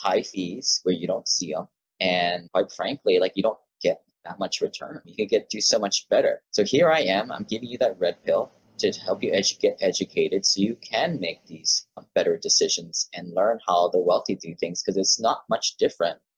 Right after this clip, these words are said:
than how we do it, how you're taught. Well, actually, it is very different, but it's not something that the average guy can't implement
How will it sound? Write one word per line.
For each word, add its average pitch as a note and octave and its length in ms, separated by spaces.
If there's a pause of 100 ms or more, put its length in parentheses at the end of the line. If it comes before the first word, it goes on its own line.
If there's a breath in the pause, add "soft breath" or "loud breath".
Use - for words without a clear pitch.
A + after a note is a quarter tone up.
(180)
than F2+ 480 (100)
how F#2+ 140
we F#2 200
do G#2+ 180
it, - 160 (120)
how G2 120
you're F2+ 280
taught. - 260 (280)
Well, A#2+ 100
actually, A#2+ 220
it G2+ 80
is C#3+ 180
very - 240
different, - 320 (320)
but G#2+ 100
it's G#2+ 220
not C3 220
something A#2+ 380
that G#2 120
the - 100
average F#2+ 300
guy D#2 140
can't - 340
implement - 380